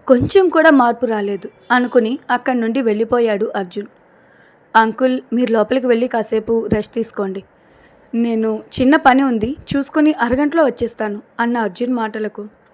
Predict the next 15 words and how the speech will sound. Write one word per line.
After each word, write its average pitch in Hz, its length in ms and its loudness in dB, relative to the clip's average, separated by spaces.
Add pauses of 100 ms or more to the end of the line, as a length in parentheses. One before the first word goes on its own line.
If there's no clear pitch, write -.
(680)
"ఇప్పుడెక్కడికి 233 560 -2
వెళ్తున్నావు 220 400 -2
అర్జున్? 202 300 -6 (720)
ఏదో 226 280 2
నీ 294 120 2
మాటలతో 262 500 0
కా-, 254 540 -6
కాస్త 226 600 -4 (120)
కన్విన్స్ 247 480 -2
అయి 247 180 -2 (640)
తన 269 100 2
తల్లిని 262 360 2
దగ్గరికి 262 360 0
తీసుకుంది 247 460 -4
సమయ. 226 360 -4